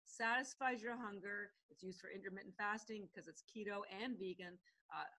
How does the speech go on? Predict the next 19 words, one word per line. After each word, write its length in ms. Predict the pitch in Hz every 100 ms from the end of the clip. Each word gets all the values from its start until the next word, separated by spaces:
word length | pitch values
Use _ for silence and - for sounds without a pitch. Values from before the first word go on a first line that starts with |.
| _ - - 196
high 320 | 202 208 233
energy, 360 | 226 220 - -
um, 300 | 180 170 170
steady 460 | - - 240 247 240
energy, 520 | 220 208 214 202 208 _ _ -
and 100 | 202
improved 540 | 190 - 202 190 - -
mental, 520 | 180 170 180 165 160
uh, 120 | - -
acuity 600 | 165 - 202 175 165 156
and 120 | 156 160
focus. 380 | 165 - - -
So 260 | 165 147 - _ _
I 40 | 170
know 100 | 165
that's 180 | 151 - -
five 180 | 139 139
and 100 | 139
three. 260 | - 139 -